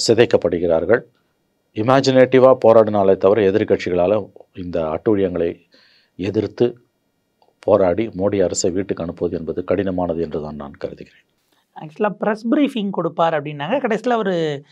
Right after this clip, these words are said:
Speaker 2: வீட்டுக்குள்ள இருந்துகிட்டே பேசி தான் வீடியோ ரிலீஸ் பண்ணியிருக்கிறாரு. இதுவே கிட்டத்தட்ட காஷ்மீர்ல ஹவுஸ் அரெஸ்ட்ல இருந்தவங்க பேசின மாதிரி ஒரு இமேஜ் வருதா? இல்ல கெஜ்ரிவால் யூசுவலாவே பிரஸ் மீட்ஸ்
Speaker 1: I think it's a
Speaker 2: எடுக்கிறது இல்லையா சார்?
Speaker 1: self-exiled, uh,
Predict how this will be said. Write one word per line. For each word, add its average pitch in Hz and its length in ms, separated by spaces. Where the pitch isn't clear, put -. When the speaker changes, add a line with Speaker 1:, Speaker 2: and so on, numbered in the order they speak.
Speaker 2:
வீட்டுக்குள்ள 240 340
இருந்துகிட்டே 208 340
பேசி 220 420
தான் 190 160
வீடியோ 170 240
ரிலீஸ் 143 320
பண்ணியிருக்கிறாரு. 131 580
இதுவே 294 380
கிட்டத்தட்ட 254 480
காஷ்மீர்ல 247 440
ஹவுஸ் 226 360
அரெஸ்ட்ல 233 280
இருந்தவங்க 208 340
பேசின 202 300
மாதிரி 214 680
ஒரு 185 120
இமேஜ் 214 320
வருதா? 170 340
இல்ல 277 260
கெஜ்ரிவால் 233 560
யூசுவலாவே 208 300
பிரஸ் 196 280
மீட்ஸ் 202 180
Speaker 1:
I 170 40
think 165 40
it's 190 120
a - 40
Speaker 2:
எடுக்கிறது 175 60
இல்லையா 214 260
சார்? 180 160
Speaker 1:
self-exiled, 151 640
uh, 92 720